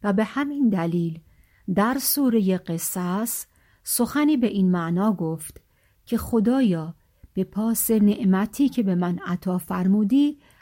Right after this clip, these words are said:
هرگز پشتیبان و حامی گناهکاران نخواهم بود. هرچند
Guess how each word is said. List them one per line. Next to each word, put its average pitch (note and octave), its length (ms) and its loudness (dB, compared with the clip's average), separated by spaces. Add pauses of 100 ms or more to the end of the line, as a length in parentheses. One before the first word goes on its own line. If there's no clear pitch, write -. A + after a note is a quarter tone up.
(100)
هرگز F#3+ 600 0
پشتیبان F3 840 -2 (480)
و A3 160 2
حامی A3 520 4
گناهکاران F3 1000 0
نخواهم F#3+ 560 -2
بود. E3+ 280 -6 (600)
هرچند G3 800 -4